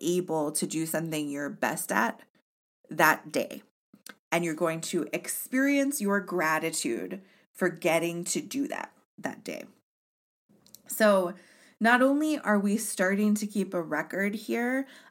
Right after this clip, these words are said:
of how you're able to use what you are best at and use who you are and share who you are on a daily basis, we're also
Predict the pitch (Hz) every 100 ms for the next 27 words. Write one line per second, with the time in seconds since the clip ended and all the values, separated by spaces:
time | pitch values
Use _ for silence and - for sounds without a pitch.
0 | - - - - 180 190 190 170 - 165
1 | 160 165 175 175 175 - _ - 185 170
2 | 160 151 - _ _ _ - 160 180 202
3 | 208 196 185 - 170 165 160 160 196 -
4 | 165 156 147 143 165 180 - 196 180 170
5 | 151 147 147 143 165 - - - 151 -
6 | 214 226 214 180 165 147 - 160 151 139
7 | 131 139 262 277 - 151 196 - _ -
8 | - - _ _ - 190 - 277 339 -
9 | 185 165 165